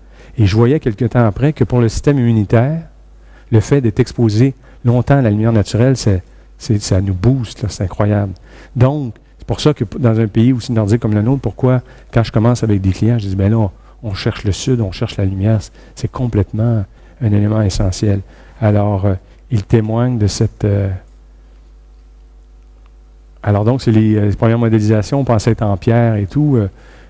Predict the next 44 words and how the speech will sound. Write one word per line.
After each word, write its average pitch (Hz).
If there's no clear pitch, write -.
le, 104
le, 101
que -
les 104
arbres 113
allaient 101
passer 101
à -
travers 104
la 104
toiture. 123
Donc, 107
euh, 110
on, 123
on, 143
on, 220
je -
pense 139
qu'il 123
faut -
aussi 139
lâcher 113
prise. 127
À 120
un -
moment 110
donné, 117
on 123
s'en 113
va 120
dans 113
une 107
direction, 104
puis 117
on 107
essaie 107
de, 110
de 110
guider 110
le, 98
euh, 101
alors, 107
c-, -
cette, -